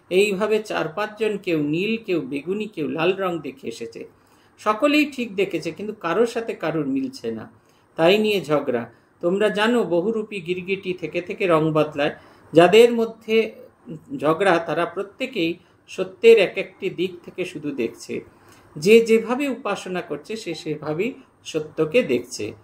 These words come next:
যদিও সকলে এক সত্যকেই দেখছে। এই ঝগড়া কে মেটাবে? চিদাকাশে যার যা ভাসে, তাই তার বোধের সীমানা। মা, তুমি কে,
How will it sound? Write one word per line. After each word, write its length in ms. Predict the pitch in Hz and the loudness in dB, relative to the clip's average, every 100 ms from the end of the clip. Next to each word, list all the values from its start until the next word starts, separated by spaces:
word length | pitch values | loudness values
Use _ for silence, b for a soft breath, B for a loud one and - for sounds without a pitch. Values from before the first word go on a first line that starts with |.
| _ _ - | _ _ 4
যদিও 280 | 160 185 180 | 6 8 6
সকলে 420 | 185 170 208 208 | 4 0 0 0
এক 320 | 175 202 208 | 2 0 0
সত্যকেই 600 | - 196 - 202 202 190 | -8 -12 -10 -8 -4 -4
দেখছে। 460 | 151 147 - 113 - - _ - - | -2 -6 -6 -8 -8 -14 _ -14 4
এই 180 | 220 202 | 4 6
ঝগড়া 320 | 220 226 226 | 8 8 8
কে 300 | - 240 240 | 6 4 4
মেটাবে? 500 | 226 214 190 180 233 b b b _ | 2 0 0 0 -2 b b b _
চিদাকাশে 720 | - 180 202 220 220 202 226 | -2 4 6 4 2 -4 -6
যার 320 | 170 175 185 165 | -2 0 0 0
যা 160 | 180 | -4
ভাসে, 520 | 151 151 147 180 196 220 _ _ _ - | -4 -8 -8 -6 -6 -8 _ _ _ 0
তাই 380 | 160 208 240 226 | 4 6 4 -2
তার 260 | 190 185 180 | 0 2 2
বোধের 400 | 147 151 175 170 | 0 -2 -4 -8
সীমানা। 680 | - 143 135 131 135 180 - _ _ _ | -10 -8 -6 -6 -6 -10 -14 _ _ _
মা, 480 | 131 135 185 175 135 - _ _ | -6 -2 -2 -4 -8 -16 _ _
তুমি 280 | 131 180 226 | -8 -6 -6
কে, 280 | - 147 156 | -8 -6 -6